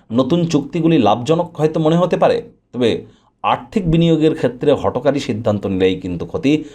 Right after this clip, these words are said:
মাথায় রাখবেন, তাড়াহুড়ো শয়তানের কাজ। আর ধৈর্যে বসতে লক্ষ্মী। আজ ব্যয়বহুল একটি দিন, খরচ বাড়বে।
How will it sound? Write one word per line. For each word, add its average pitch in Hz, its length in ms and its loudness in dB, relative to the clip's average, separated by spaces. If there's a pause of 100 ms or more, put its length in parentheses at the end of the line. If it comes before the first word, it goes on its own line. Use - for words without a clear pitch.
(180)
মাথায় 113 360 0
রাখবেন, 123 540 0 (320)
তাড়াহুড়ো 165 520 2
শয়তানের 95 540 -2
কাজ। - 340 -4 (320)
আর - 80 -2
ধৈর্যে 101 640 0 (420)
বসতে - 380 0
লক্ষ্মী। 95 480 -2 (580)
আজ - 180 -2 (340)
ব্যয়বহুল 117 480 2
একটি 87 240 -6
দিন, 78 160 -10
খরচ - 380 2
বাড়বে। - 340 -2